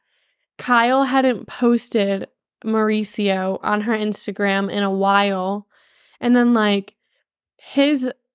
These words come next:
like, Mother's Day post to her was, like, this long post, like, "I love you," yada, yada,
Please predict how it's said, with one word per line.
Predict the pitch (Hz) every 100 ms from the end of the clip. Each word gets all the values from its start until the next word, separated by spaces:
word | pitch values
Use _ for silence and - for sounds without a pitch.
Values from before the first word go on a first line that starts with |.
| -
like, | 254 233 220 202 -
Mother's | 233 226 208 220 240
Day | 247 233
post | 240 233 226 -
to |
her | 220 233 220
was, | 214
like, | 214 202
this | 208 214
long | 208 202
post, | 196 208 202 202
like, | 214 202
"I | 208
love | 202 196 202
you," | 202
yada, | 202 190 196
yada, | 196 190 196 196